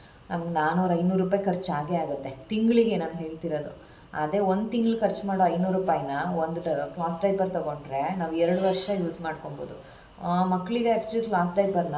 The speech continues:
ಮೂರು ವರ್ಷದ ತನಕ ಯೂಸ್ ಮಾಡ್ಕೊಬೋದು, ಆಗುತ್ತೆ. ಕ-, ಮೂರು ವರ್ಷದ ಮಗು ತನಕನೂ ಅದಾಗುತ್ತೆ ಯೂಸ್ ಮಾಡ್ಬೋದು. ಯಾಕಂದರೆ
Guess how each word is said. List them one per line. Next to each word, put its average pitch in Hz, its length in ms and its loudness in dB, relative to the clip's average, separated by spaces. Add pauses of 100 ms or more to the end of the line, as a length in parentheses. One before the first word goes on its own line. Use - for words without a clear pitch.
(120)
ಮೂರು 202 240 2
ವರ್ಷದ 202 300 2
ತನಕ 185 180 -2
ಯೂಸ್ 175 220 -2
ಮಾಡ್ಕೊಬೋದು, 131 560 -8 (240)
ಆಗುತ್ತೆ. 180 360 2
ಕ-, - 240 -10 (540)
ಮೂರು 202 240 2
ವರ್ಷದ 190 280 0
ಮಗು 180 300 0
ತನಕನೂ 185 560 -2 (260)
ಅದಾಗುತ್ತೆ 175 680 0
ಯೂಸ್ 175 240 0
ಮಾಡ್ಬೋದು. 151 440 0
ಯಾಕಂದರೆ 156 680 -4